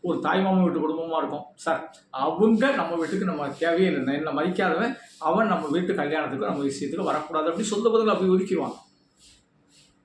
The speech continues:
சிம்மராசிக்காரங்க. ஏன், நான் இந்த வீட்டுக்கு மாப்பிள்ளை சார்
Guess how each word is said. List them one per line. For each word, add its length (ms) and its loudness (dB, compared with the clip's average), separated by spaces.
சிம்மராசிக்காரங்க. 640 0
ஏன், 180 0
நான் 320 4
இந்த 140 4
வீட்டுக்கு 320 2
மாப்பிள்ளை 340 2
சார் 180 -8